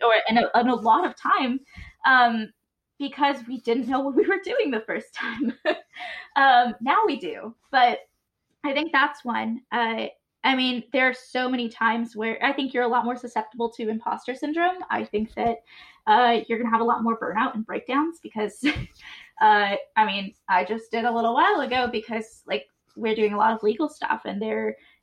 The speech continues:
is just so much business and legal jargon that I've previously never been exposed to, right? Um, but I think that most importantly,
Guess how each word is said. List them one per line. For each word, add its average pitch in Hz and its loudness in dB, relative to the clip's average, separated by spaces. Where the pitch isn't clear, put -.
is 220 4
just 220 -2
so 214 -2
much 233 0
business 226 2
and 208 -6
legal 285 2
jargon 220 -2
that 214 2
I've 190 0
previously 214 -4
never 202 -2
been 208 -6
exposed - -6
to, - -8
right? - -2
Um, 220 -2
but 277 4
I 285 2
think 320 -2
that 254 0
most 262 0
importantly, 226 -6